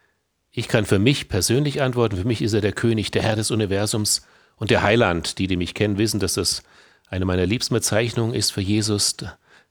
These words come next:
der Heiland, der, der alles heil macht. Auch bei uns,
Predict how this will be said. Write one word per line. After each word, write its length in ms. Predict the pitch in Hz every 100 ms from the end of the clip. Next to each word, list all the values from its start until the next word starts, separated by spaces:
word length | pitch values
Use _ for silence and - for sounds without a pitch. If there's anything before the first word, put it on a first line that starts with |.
| -
der 120 | 82
Heiland, 460 | 101 107 92 82
der, 140 | 107 107
der 200 | 101 -
alles 320 | 110 117 -
heil 220 | 90 107
macht. 540 | 92 80 76 - - - _ _ _ _ _ _ _
Auch 160 | 113
bei 180 | 110 113
uns, 560 | 110 117 90 - -